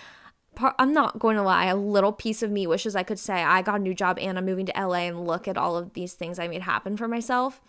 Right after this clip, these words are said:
because I could have said that easily. I had a lease to sign, and I'm sitting here instead saying, you know, "I couldn't handle it and I'm <laughs> not going to California." And that sucks balls, I'm not gonna lie. But you know what? It's okay.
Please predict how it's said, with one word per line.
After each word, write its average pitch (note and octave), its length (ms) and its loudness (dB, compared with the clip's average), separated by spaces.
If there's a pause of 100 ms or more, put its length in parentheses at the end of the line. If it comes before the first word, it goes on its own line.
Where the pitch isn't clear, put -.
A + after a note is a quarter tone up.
(360)
because G#3 340 -4
I F3 160 0
could F3 240 -6
have E3+ 80 -8
said - 260 -10
that - 220 -8
easily. - 420 -8
I G3+ 140 -4
had F#3+ 180 0
a F3 80 2
lease F3 300 -4
to F#3 100 -10
sign, A3+ 440 -6 (180)
and F#3+ 340 -2
I'm F3+ 420 -6
sitting E3+ 460 -4
here F#3+ 160 -4
instead E3+ 480 -6
saying, F3+ 460 -2
you F3+ 60 -6
know, E3+ 260 -4
"I F3 100 -4
couldn't F#3 300 -6
handle F3+ 320 -6
it - 120 -6
and G3 120 -6
I'm F#3 100 -2
<laughs> B3+ 160 2
not C#4 140 2
going A#3 200 2
to B3+ 60 -8
California." A#4 680 0
And - 500 -16
that D5+ 300 0
sucks G4 400 0
balls, C#4+ 680 10
I'm D#4 120 0
not C#4+ 160 0
gonna A#3+ 140 -6
lie. G3+ 280 -4
But - 200 -2
you A#3+ 60 0
know B3+ 80 2
what? - 180 0 (840)
It's A3+ 140 -2
okay. A3 440 2